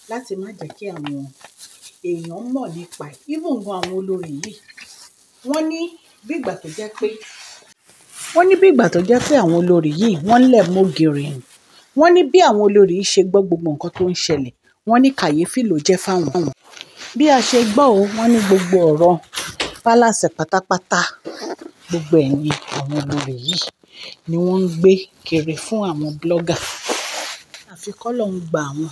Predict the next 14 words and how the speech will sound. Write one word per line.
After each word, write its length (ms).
nínú 260
palace. 480
Wọ́n 140
láwọn 280
olórí, 380
wọ́n 180
ní 100
gbogbo 520
nǹkan 360
tó 120
bá 160
ń 80
ṣẹlẹ̀ 460
pátápátá 640